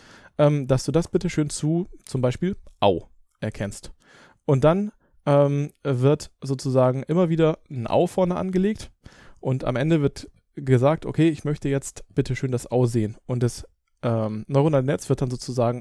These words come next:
äh, darauf trainiert, also es lernt quasi, ähm, anhand von dem, was erwartet wird,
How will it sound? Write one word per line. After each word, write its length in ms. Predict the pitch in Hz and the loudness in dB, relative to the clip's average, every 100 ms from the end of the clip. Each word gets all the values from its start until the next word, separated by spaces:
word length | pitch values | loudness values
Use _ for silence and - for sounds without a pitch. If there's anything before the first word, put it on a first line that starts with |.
| - | -12
äh, 60 | - - | -18 -8
darauf 280 | - 113 113 | -4 -2 -2
trainiert, 480 | - 123 131 208 - | -4 0 6 6 4
also 160 | - 117 | -10 -10
es 120 | 107 | -4
lernt 400 | 120 135 160 - - | 2 2 2 -6 -10
quasi, 460 | 131 127 127 127 - - - - - - 135 | -4 -4 -2 -4 -6 -18 -20 -20 -20 -6 0
ähm, 400 | 127 127 123 - | 2 2 -2 -4
anhand 300 | 127 127 139 | 0 0 0
von 160 | 123 120 | 0 2
dem, 160 | 151 | 2
was 140 | 123 - | 0 -2
erwartet 520 | 113 123 165 165 - | 0 2 2 -2 0
wird, 280 | 165 - | 0 0